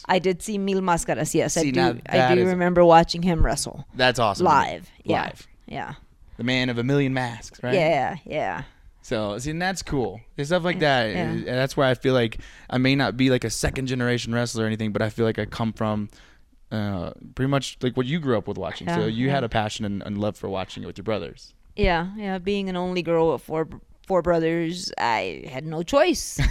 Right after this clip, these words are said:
Speaker 2: <laughs>
Speaker 1: but to watch whatever they
Speaker 2: And
Speaker 1: wanted to watch, and it was usually wrestling.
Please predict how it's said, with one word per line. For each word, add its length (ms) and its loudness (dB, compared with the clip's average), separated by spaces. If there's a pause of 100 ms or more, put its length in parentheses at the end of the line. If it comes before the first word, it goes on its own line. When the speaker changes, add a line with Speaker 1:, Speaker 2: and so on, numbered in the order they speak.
(140)
Speaker 2:
<laughs> 220 2
Speaker 1:
but 280 0
to 100 -6
watch 640 -2 (720)
whatever 500 0
they 100 6
Speaker 2:
And 80 8
Speaker 1:
wanted 200 6
to 60 6
watch, 260 6
and 100 0
it 40 -4
was 140 -2
usually 260 0
wrestling. 440 0